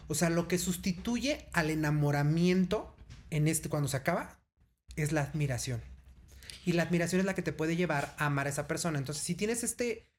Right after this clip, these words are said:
este binomio, que seguramente hay más cosas, porque te-, debe estar la parte sexual, debe haber muchas cosas. Pero creo que si tienes este binomio entre la admiración y el acuerdo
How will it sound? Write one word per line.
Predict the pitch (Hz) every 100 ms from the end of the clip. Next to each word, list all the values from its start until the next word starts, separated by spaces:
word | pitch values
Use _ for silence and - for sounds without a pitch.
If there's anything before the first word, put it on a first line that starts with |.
| _
este | 180 175
binomio, | 202 180 175 175
que | 190
seguramente | 240 381 370 339
hay |
más | 311 -
cosas, | 214 185
porque | - 139 175
te-, | 147 180
debe | 185 202
estar | 185
la | 165
parte | 156 147
sexual, | 147 - 170 175
debe | 180
haber | 202
muchas | 208 208 202
cosas. | - 120 - _ - - - -
Pero | 185 190
creo | 247
que | 359
si | -
tienes | 220 220 220
este | 220
binomio | 202 170 165 165 170 175 175 -
entre | 165 147 147 143
la | 139
admiración | 139 147 143 139 165 151 147 -
y | 156
el | 147
acuerdo | 143 143 180 175 185 254 -